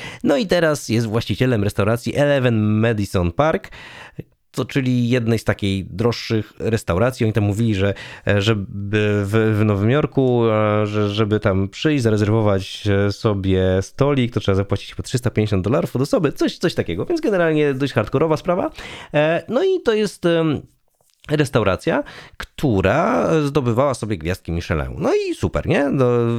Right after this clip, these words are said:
więc, e, była bardzo prestiżowa, oni się mocno spinali, żeby te rzeczy wyglądały, smakowały i były rewolucją w ustach. No i, e, ten gość, Daniel Ham, stwierdził też w pewnym momencie, że tam był covid, że on zaangażuje się społecznie, fajna sprawa,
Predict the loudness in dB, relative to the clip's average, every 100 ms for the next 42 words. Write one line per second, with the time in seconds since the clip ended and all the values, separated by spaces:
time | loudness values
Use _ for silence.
0 | -4 -4 0 2 0 -4 -2 0 2 0
1 | 0 2 2 0 0 0 -2 0 -2 0
2 | 0 2 2 2 2 2 2 2 0 0
3 | 0 2 2 0 0 2 2 0 0 -2
4 | 0 -2 0 -2 -2 -10 0 2 2 2
5 | 4 2 2 0 0 2 2 2 2 2
6 | 2 0 2 2 2 2 2 2 0 0
7 | 0 2 2 0 -4 -6 -4 -4 -6 -10
8 | -4 0 2 2 2 2 0 2 2 0
9 | 0 0 0 -2 0 0 0 -2 0 0
10 | 2 0 2 0 2 0 -2 -4 -2 -2
11 | -2 -2 -4 -2 0 2 2 0 0 0
12 | 0 2 2 2 2 2 2 2 0 2
13 | 2 2 0 0 0 2 2 2 2 2
14 | 2 2 2 0 0 2 2 2 0 0
15 | 2 0